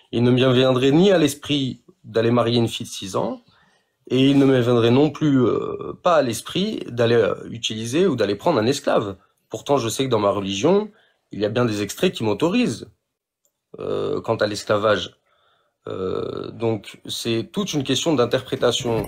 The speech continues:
Euh, il faut savoir que quand ces textes ont été amenés, l'esclavage était quelque chose qui était utilisé couramment, et donc elle a plus été là quelque part pour réformer, encadrer, euh, l'esclavage.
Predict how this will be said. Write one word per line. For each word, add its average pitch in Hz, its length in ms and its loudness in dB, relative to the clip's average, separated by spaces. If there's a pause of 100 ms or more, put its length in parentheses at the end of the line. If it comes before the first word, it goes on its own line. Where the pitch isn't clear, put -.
Euh, 101 80 -8
il 98 100 -10
faut - 120 -6
savoir 120 260 0
que 123 60 -4
quand 117 160 0
ces 117 140 -2
textes 123 240 -2
ont 113 60 2
été 110 160 0
amenés, 117 260 4
l'esclavage 110 440 0
était 101 160 -8
quelque - 180 -8
chose - 180 -10
qui - 80 -10
était 104 140 -10
utilisé 98 760 -4 (240)
couramment, 117 640 0 (460)
et 110 100 -6
donc 143 240 0
elle 107 100 4
a 107 60 4
plus 156 240 -4
été 117 200 2
là 139 100 4
quelque 120 240 -2
part 143 240 -2
pour 104 200 -2
réformer, 127 800 0
encadrer, 131 800 0 (560)
euh, 98 500 -2
l'esclavage. 104 580 -2